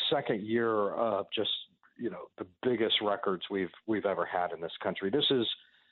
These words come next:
this is by far the greatest mass migration crisis in U S history. We've never seen anything like this.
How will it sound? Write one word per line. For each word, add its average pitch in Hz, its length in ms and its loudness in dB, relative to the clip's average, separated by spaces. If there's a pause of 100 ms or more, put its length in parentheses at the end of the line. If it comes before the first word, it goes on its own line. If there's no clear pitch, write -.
(320)
this 156 200 2
is 170 180 2
by 139 140 0 (120)
far 127 220 2
the 110 120 -4
greatest 117 520 0 (140)
mass 107 220 0 (100)
migration 98 640 -2
crisis 98 560 0
in 95 100 -10 (160)
U 85 80 -2
S 80 60 2 (120)
history. 87 400 2
We've 95 200 -2
never 98 220 2 (120)
seen 87 140 0
anything 85 280 -6
like 80 240 -6
this. 60 120 -18